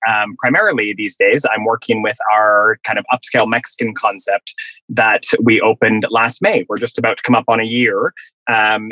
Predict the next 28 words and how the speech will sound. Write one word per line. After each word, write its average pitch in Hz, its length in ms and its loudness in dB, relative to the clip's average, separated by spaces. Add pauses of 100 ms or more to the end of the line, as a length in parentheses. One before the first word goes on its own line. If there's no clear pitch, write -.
and 117 180 -6
primarily, 135 460 2
I 117 160 2
run 120 420 0
kind 117 180 -4
of 104 140 -10
the 113 60 -20
business, 175 520 0
and - 160 0
then 110 140 -2
we 110 60 -4
have 117 120 -4
a 117 60 -8
general 113 280 0
manager 107 520 -4
that - 100 -20 (100)
runs 101 320 -4
the - 60 -6
day-to-day 101 340 2
operations. 113 680 0
And 101 80 -6
then 98 160 0
together, 107 420 2
we 98 400 -6 (160)
overall 101 460 4 (100)
run - 140 0
the 120 40 2
restaurant. - 360 0